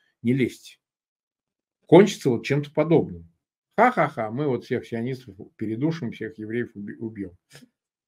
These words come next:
Ну и вот ответ. Поэтому это военная диверсионная акция, безусловно, именно такой она является со стороны Израиля.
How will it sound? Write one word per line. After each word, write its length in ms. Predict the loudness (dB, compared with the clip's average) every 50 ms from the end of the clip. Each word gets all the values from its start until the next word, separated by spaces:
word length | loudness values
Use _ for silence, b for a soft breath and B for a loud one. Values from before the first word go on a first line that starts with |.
| _ _ -4
Ну 280 | 0 2 4 6 6 6
и 40 |
вот 200 | 6 6 4 4
ответ. 360 | 2 2 2 2 2 2 2 0 -4 -10 -20 _ _ _ _ _ _ _ _ _ _ _ _ _ _ _ _ _
Поэтому 420 | 6 6 8 8 6 6 4 4 4
это 220 | 6 6 6 6
военная 540 | 8 8 6 6 6 4 4 4 2 0 0
диверсионная 560 | 2 2 2 2 2 2 2 0 2 2 0 -2
акция, 400 | -4 -6 -10 -12 -10 -10 -10 -8
безусловно, 560 | -6 -4 -4 -4 -2 -2 -2 -2 -2 -2 -4
именно 260 | -6 -4 -6 -4 -4
такой 260 | -6 -4 -2 -2 -2 -2
она 120 | -2 -6
является 440 | -6 -6 -6 -6 -6 -8 -10 -12 -14
со 40 | -12
стороны 320 | -10 -8 -8 -8 -8 -8
Израиля. 460 | -8 -8 -6 -6 -6 -6 -6 -8 -10